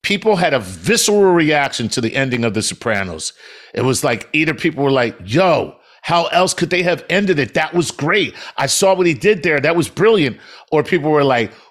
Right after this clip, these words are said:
"What a bullshit, lazy ass piece of, like, like, l-, shit way to get out of a,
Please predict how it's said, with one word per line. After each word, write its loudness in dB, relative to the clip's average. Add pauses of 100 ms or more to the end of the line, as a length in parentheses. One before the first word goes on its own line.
"What 0
a 0
bullshit, 0
lazy 2
ass 0
piece -2
of, 2 (160)
like, -2 (340)
like, -2
l-, -4
shit -2
way 2
to 0
get 0
out 2
of 2
a, 2